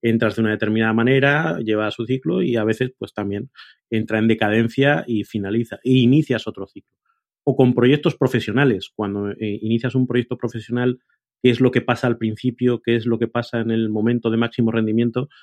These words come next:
¿Y qué es lo que pasa cuando te empiezas a desconectar de ese proyecto profesional y empieza a generarte la inquietud de uno nuevo? Cuando echas la vista atrás y vas viendo tus patrones,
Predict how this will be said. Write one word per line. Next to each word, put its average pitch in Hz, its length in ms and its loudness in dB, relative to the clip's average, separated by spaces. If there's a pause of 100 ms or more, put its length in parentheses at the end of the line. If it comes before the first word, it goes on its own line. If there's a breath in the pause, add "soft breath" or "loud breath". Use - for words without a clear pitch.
(240 soft breath)
¿Y 120 80 -8
qué - 80 4
es 139 80 4
lo 151 100 6
que 143 100 4
pasa 139 260 0
cuando 117 300 2
te 113 60 0
empiezas 120 360 -2
a 127 40 4
desconectar 110 600 0
de 110 60 2
ese 110 120 -4
proyecto 110 360 -6
profesional 107 520 -6 (320)
y 120 80 2
empieza 113 320 2
a 117 40 0
generarte 110 480 0
la 110 100 2
inquietud 104 480 0 (120)
de 113 220 0
uno 110 240 2
nuevo? 95 400 -6 (840)
Cuando 117 280 4
echas 135 240 0
la 151 80 6
vista 143 240 2
atrás 147 460 0
y 120 100 2
vas 117 200 0
viendo 127 340 4
tus 113 200 -2
patrones, 113 760 0